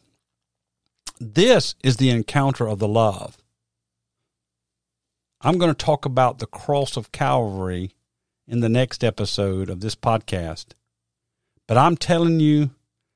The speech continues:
without the love that I felt, I would not be here today. It was amazing, absolutely amazing, and amazing does not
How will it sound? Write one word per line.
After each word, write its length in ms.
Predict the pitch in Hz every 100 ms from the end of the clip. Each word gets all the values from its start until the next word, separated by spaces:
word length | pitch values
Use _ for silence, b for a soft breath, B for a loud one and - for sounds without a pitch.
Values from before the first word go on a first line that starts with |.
| _ _ _ _ _ _ _ _
without 800 | 123 135 127 - 135 156 180 175 _ _ _ _ _
the 160 | - 123
love 540 | 120 131 151 160 156
that 120 | 110 98
I 220 | 101 -
felt, 540 | - - 123 92 - _ _
I 140 | - 120
would 180 | 104 92
not 360 | 101 110 98
be 100 | 107
here 140 | 104 104
today. 500 | - 87 82 85 - _ _ _ _ _ _ _ _ _ _ _ _ _ -
It 40 |
was 140 | 123
amazing, 640 | 107 98 104 113 104 82 80 _ _
absolutely 1000 | 123 131 131 - 123 117 117 113 101 107
amazing, 580 | 101 104 104 117 110 107
and 100 | 101
amazing 580 | 95 98 131 156 139 123
does 200 | 98 82
not 360 | 92 110 123